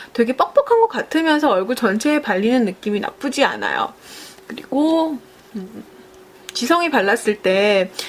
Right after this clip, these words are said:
진짜 완전 든든한 느낌 있죠? 그, 그런 느낌이 들고, 또 특히 이제 건성분들이 너무너무 좋아하실게요. 정말 꽉 채워진다는 느낌이 쫙 딱 들고 축축하다는 그런 느낌이 들면서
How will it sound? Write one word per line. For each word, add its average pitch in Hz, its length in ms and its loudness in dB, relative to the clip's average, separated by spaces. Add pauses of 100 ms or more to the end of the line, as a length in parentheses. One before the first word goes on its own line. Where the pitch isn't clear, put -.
(160)
진짜 254 340 4
완전 285 580 2
든든한 220 460 4
느낌 - 300 -8
있죠? 220 340 -2
그, - 140 -12
그런 240 300 2
느낌이 247 360 2
들고, 247 460 0 (320)
또 240 120 2
특히 381 300 0
이제 233 220 4 (120)
건성분들이 311 680 4
너무너무 240 380 4
좋아하실게요. 208 1120 2 (640)
정말 233 320 4
꽉 - 240 0
채워진다는 440 720 4
느낌이 208 320 0
쫙 - 260 -4
딱 - 200 -2
들고 220 440 2
축축하다는 - 880 0
그런 233 260 2
느낌이 214 280 0
들면서 220 640 0